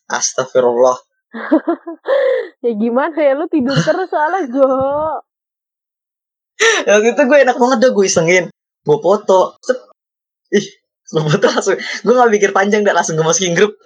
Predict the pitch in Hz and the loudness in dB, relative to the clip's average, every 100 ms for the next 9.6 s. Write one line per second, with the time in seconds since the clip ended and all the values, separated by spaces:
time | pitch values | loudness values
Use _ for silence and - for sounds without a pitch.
0 | - - - - - _ - 190 - 196 | -10 -4 -4 -4 -10 _ -4 -2 2 0
1 | 202 202 - _ 175 247 - - 196 240 | 0 -4 -12 _ -2 0 0 -4 -2 0
2 | 220 202 240 220 156 156 185 165 143 _ | 2 2 2 2 0 0 0 0 -2 _
3 | _ _ _ _ - 147 143 139 143 - | _ _ _ _ -4 -4 0 0 0 -2
4 | 175 202 - _ _ _ 156 160 131 131 | 0 0 -4 _ _ _ 0 0 0 0
5 | 147 120 113 131 - _ _ _ _ - | 0 0 0 0 -8 _ _ _ _ 0
6 | 131 135 110 139 131 143 127 - 131 135 | 0 0 0 0 2 2 0 0 -2 0
7 | 135 131 123 110 - 156 - _ _ 139 | 0 0 -2 -2 2 2 2 _ _ -4
8 | 151 - 117 107 123 143 127 - 101 - | -4 -2 -2 0 0 0 -4 -8 -8 -2
9 | 101 - - 135 120 | -2 -2 -4 -2 0